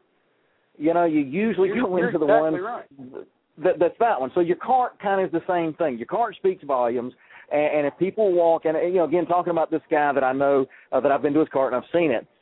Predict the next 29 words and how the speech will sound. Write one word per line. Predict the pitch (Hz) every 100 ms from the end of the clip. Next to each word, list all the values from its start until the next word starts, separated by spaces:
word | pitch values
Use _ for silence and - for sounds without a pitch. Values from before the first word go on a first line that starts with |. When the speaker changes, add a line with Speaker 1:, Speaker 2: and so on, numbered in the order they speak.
| _ -
Speaker 1:
uh, | 151 117 135
you | 165
know, | 165
I've | 165
seen | 226
people | 208 185 156
walk | 160 156
up, | 175
and | 220
he | 254
does | 285 262
a | 202 -
fair, | 202 226 214 143 113 _
believe | 135 175 208
it | 196
or |
not, | 190 220 147
decent | 180 175
amount | 196 180
of | 160
business, | 285 247 175 139
and | 160
I'm | 156
thinking, | 196 190 160 143 _ _ _ _ _ _ _ -
there's | 180 160
no | 208 240 233
way | 202 180 185 156 127 117 - - - _ 135
that, | 143 135 - 127 - _ _ _ _ _
uh, | _